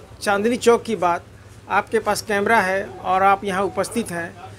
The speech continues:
चलिए मेन रोड में कैमरा घुमा दीजिए। चांदनी चौक तो नहीं बना, चांदनी झील ज़रूर बन गया है। वहाँ पे भी कोड़ कर वहाँ पे मिट्टी को हटा दिया गया है। इन लोगों के पास ना कोई विजन है ना कोई सोच है।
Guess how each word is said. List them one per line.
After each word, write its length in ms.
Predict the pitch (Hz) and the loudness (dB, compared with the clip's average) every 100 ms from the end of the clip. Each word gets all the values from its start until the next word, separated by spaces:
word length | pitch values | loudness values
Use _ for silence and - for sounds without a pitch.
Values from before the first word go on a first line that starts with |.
| - - - | -20 -10 -2
चलिए 300 | 196 226 240 | 2 4 6
मेन 180 | 233 | 4
रोड 160 | 220 214 | 4 2
में 160 | 214 208 | 0 -2
कैमरा 280 | 196 226 208 | 0 0 0
घुमा 260 | 196 208 | 0 2
दीजिए। 420 | 202 208 196 202 202 - - - - - - | 2 2 2 0 -4 -18 -20 -20 -20 -18 -2
चांदनी 360 | 196 196 233 | 0 2 0
चौक 300 | 247 226 233 240 | 2 2 2 4
तो 60 | |
नहीं 200 | 233 247 | 6 6
बना, 240 | 220 196 180 | 6 0 -2
चांदनी 480 | - 202 196 214 226 | -2 -2 0 0 -2
झील 260 | 156 220 | 0 0
ज़रूर 260 | 196 202 214 | 4 4 4
बन 180 | 170 160 | 0 -2
गया 160 | 156 | -2
है। 80 | 139 | -2
वहाँ 180 | 147 143 | -6 -12
पे 140 | 139 | -12
भी 1120 | 135 - - - - - - - - - - - | -16 -18 -20 -20 -20 -20 -20 -20 -20 -20 -14 4
कोड़ 180 | 233 240 | 6 6
कर 200 | 233 226 | 4 4
वहाँ 300 | 220 202 214 | 2 0 2
पे 340 | 220 220 214 - - - - - | 2 2 0 -6 -20 -20 -18 -6
मिट्टी 300 | 208 202 233 | -6 -4 -2
को 140 | 214 | 0
हटा 280 | 185 180 208 | 0 2 2
दिया 240 | 220 233 214 | 4 4 4
गया 200 | 214 180 | 2 2
है। 220 | 185 220 - - - - - | -2 -8 -16 -20 -20 -18 -8
इन 140 | 254 254 | -2 2
लोगों 200 | 254 240 | 2 4
के 100 | 226 | 2
पास 320 | 226 220 214 | 2 2 0
ना 120 | 202 | -4
कोई 200 | 196 208 | 2 2
विजन 420 | 170 202 220 262 | 4 2 4 4
है 400 | 220 233 233 233 | 4 2 0 -4
ना 100 | 202 | -4
कोई 180 | 202 214 | 0 0
सोच 400 | - 220 220 - | 2 2 2 0
है। 100 | 160 | -8